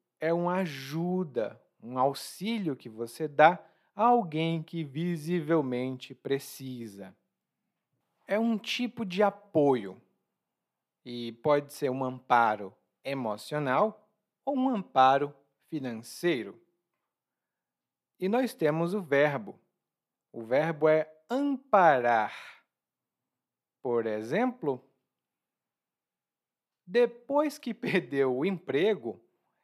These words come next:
ela foi para a casa dos pais procurar amparo. Ela foi procurar amparo na casa dos pais. Ou seja,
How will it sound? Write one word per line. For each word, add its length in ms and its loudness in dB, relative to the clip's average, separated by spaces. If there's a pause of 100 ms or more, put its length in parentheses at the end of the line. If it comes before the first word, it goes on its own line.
(140)
ela 400 6
foi 360 -4
para 360 0
a 60 -2
casa 480 -14
dos 260 -8
pais 540 2 (560)
procurar 920 6
amparo. 840 4 (1200)
Ela 240 2
foi 200 0
procurar 500 2
amparo 580 6 (380)
na 160 -2
casa 340 0
dos 260 -12
pais. 540 -4 (600)
Ou 160 -6
seja, 500 -6